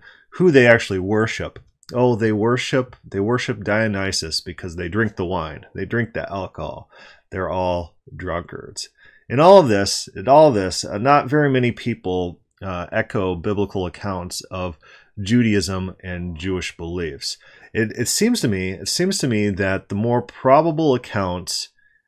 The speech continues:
of typical Jewish belief are found in Christian criticisms of the Jews. You find very often that they criticize God for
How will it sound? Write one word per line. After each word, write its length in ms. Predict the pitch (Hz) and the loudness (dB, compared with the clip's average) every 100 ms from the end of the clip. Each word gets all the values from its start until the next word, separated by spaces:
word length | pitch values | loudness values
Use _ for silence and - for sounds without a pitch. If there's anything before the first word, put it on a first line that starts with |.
| _ | _
of 480 | - 110 120 123 - - _ 160 _ - | 0 4 4 4 -8 -20 _ -20 _ -4
typical 640 | - 139 139 135 117 110 | 0 0 0 0 2 2
Jewish 500 | 95 - 117 110 - | -2 -2 0 0 -4
belief 560 | 90 95 104 90 - - | -4 0 0 0 -4 -6
are 140 | 98 | -6
found 380 | - 107 104 92 | -2 -2 0 -2
in 200 | 98 95 | -8 -12
Christian 560 | - 131 127 - 117 | -4 -2 -2 -2 -6
criticisms 1000 | 98 - 120 120 - 101 85 87 85 82 - _ _ _ - | -8 -8 -2 -2 -2 -4 -4 -8 -10 -12 -18 _ _ _ -6
of 180 | 104 | -6
the 100 | 80 | -4
Jews. 540 | 82 87 98 90 - - _ _ _ | -8 -4 -2 -2 -6 -14 _ _ _
You 120 | 107 | -6
find 520 | 117 139 127 127 127 123 - | 0 4 4 6 4 0 -2
very 340 | 101 139 135 | 2 6 8
often 560 | 110 110 - 117 104 98 | 8 6 4 -2 0 0
that 180 | 98 | 0
they 200 | - 98 | 2 0
criticize 840 | 95 - 135 120 - 110 101 95 - | 0 -6 -2 -2 -2 0 2 0 -4
God 540 | - 110 104 101 98 - _ _ _ | -4 0 4 4 2 -6 _ _ _
for 720 | _ - 104 98 101 98 92 | _ -2 2 4 4 2 0